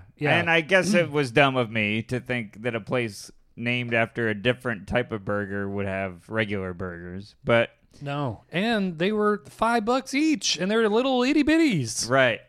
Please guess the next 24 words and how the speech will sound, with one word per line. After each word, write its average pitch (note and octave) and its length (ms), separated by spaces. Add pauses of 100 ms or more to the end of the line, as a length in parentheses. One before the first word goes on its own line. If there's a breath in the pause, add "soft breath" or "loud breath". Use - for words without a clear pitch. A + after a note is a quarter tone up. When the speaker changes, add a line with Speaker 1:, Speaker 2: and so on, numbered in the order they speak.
(340)
Speaker 2:
Uh, C3 440 (500)
so C#3+ 140
the E3 80
place G#3 400
is C3+ 120
really F3+ 240
cool F3 320
looking. D#3+ 540
The D3 160
Speaker 1:
It D3 80
looks F3 160
Speaker 2:
inside, D3+ 80
Speaker 1:
cool. B2+ 300
Speaker 2:
the C#3 100
inside's D3 400
really C#3+ 260
cool. C3+ 480 (1080)
We A#2+ 140
get D3+ 280
there, A#2+ 400 (100)
and, A2+ 420
uh, G#2+ 420 (720)
we B2+ 380
order B2+ 720